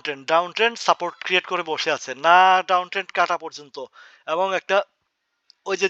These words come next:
যেই ক্যান্ডেলগুলোর কথা বলছি সেগুলো না আসা পর্যন্ত এদিকে কোনো কিছুই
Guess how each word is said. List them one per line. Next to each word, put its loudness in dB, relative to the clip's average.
যেই 4
ক্যান্ডেলগুলোর -2
কথা -2
বলছি -10
সেগুলো -8
না 6
আসা -4
পর্যন্ত -16
এদিকে -6
কোনো -6
কিছুই -8